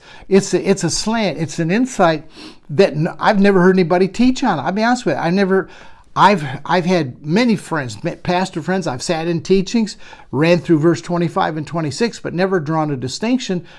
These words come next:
never looked at the two groups that were there. And yet Paul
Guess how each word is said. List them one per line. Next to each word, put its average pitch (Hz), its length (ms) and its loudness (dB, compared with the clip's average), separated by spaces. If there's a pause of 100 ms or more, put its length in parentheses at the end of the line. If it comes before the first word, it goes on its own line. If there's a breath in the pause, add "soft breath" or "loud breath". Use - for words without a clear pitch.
never 175 280 6
looked 180 240 4
at 165 120 -2
the 160 80 -2
two 170 240 2
groups 226 340 0
that 151 200 -2
were 143 120 -4
there. 127 400 -4 (1300 loud breath)
And 175 120 4
yet 170 280 2
Paul 196 600 2